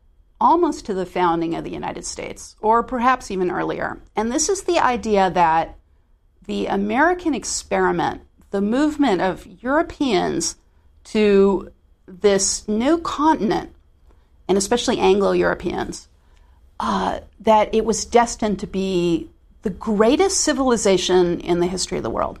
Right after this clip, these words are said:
and that God had singled out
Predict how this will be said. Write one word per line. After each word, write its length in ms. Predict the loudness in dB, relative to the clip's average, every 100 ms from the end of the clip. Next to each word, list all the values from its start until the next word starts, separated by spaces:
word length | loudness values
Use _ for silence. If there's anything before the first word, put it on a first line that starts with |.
| 0
and 220 | 2 4
that 240 | 2 2 2
God 540 | 4 4 2 -2 -8 -16 _ _ _ _ _ _
had 280 | -4 -2 -2
singled 680 | -6 -8 0 0 0 -2 -6 -4
out 480 | 0 2 0 -6